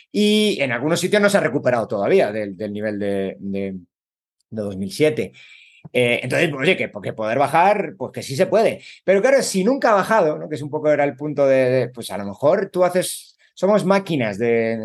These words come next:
de extrapolar, ¿no? Somos máquinas de buscar, de, de buscar patrones donde muchas veces no los hay. Entonces, oye, esto ha subido, esto ha subido, esto ha subido, pues, pues seguirá subiendo, ¿no? Entonces,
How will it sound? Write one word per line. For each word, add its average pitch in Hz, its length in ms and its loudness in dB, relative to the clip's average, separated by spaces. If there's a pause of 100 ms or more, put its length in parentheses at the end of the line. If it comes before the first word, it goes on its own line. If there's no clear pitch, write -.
(140)
de 123 120 -2
extrapolar, 127 720 0 (120)
¿no? 151 220 -6 (160)
Somos 151 280 -2
máquinas 156 460 2
de 135 60 0
buscar, 135 760 2
de, 107 240 -4
de 123 120 -4
buscar 120 340 0
patrones 143 500 0
donde 117 200 -2
muchas 135 200 0
veces 139 140 -2
no 131 80 -2
los 120 140 -2
hay. 135 160 2 (320)
Entonces, 127 240 -2
oye, 151 100 4
esto 135 160 -2
ha 123 40 -4
subido, 170 180 2
esto 175 140 2
ha 151 40 2
subido, 175 160 2
esto 180 140 2
ha 175 40 0
subido, 190 260 2
pues, 156 140 -10
pues 196 120 -12
seguirá 95 260 -8
subiendo, 143 400 0
¿no? 135 140 -6 (280)
Entonces, 196 420 -2